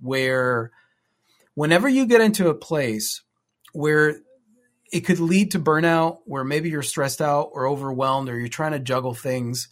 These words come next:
um, what really matters there, whether or not you decide that you're gonna leave your side hustle or you're gonna change your perspective in it,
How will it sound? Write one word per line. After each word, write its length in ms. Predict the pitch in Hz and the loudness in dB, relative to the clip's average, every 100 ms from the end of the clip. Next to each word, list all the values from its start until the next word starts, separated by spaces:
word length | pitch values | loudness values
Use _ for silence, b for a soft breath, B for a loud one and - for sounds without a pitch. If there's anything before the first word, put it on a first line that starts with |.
| b b b b - | b b b b -4
um, 320 | 135 127 123 | -2 -2 -4
what 260 | 160 175 165 | 2 2 2
really 280 | 156 233 262 | 2 2 4
matters 540 | 160 139 143 139 120 | 0 0 -2 -2 -6
there, 500 | 123 120 117 113 117 _ | -4 -4 -2 -4 -8 _
whether 340 | 143 143 139 | -4 -2 -2
or 40 | 139 | -2
not 240 | 139 139 | -4 -4
you 80 | 135 | -8
decide 380 | 120 - 139 147 | -6 -2 -2 -2
that 100 | 127 | -2
you're 100 | 131 | -4
gonna 200 | 127 117 | -4 -4
leave 240 | 135 123 | -4 -4
your 100 | 123 | -6
side 300 | 117 131 127 | -2 -2 0
hustle 580 | 123 123 - 131 120 - | -2 -2 -4 -6 -8 -8
or 180 | 139 120 | -6 -4
you're 220 | 120 123 | -4 -4
gonna 160 | 127 123 | -6 -6
change 260 | - 127 123 | -6 -8 -8
your 100 | 110 | -10
perspective 640 | 110 - - 170 175 131 | -12 -6 0 0 0 -4
in 100 | 120 | -4
it, 160 | 110 | -6